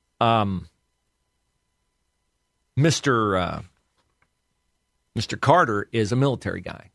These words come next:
And so he's, I hope, going to bring with him a worldview from his military training that will prioritize talent,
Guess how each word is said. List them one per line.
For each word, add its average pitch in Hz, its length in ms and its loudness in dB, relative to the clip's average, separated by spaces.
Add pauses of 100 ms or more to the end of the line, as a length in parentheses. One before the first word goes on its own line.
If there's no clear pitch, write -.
(220)
And 117 180 0
so 110 480 0
he's, 143 460 0 (480)
I 92 60 -2
hope, 156 400 0 (760)
going 127 260 0
to 123 100 0
bring 135 540 0 (560)
with 120 220 0
him 156 260 2
a 117 60 2
worldview 117 680 0
from 113 320 -2
his 104 300 0
military 120 420 -2
training 98 380 -4 (260)
that 117 140 2
will 123 140 2
prioritize 123 880 2 (500)
talent, 123 540 -2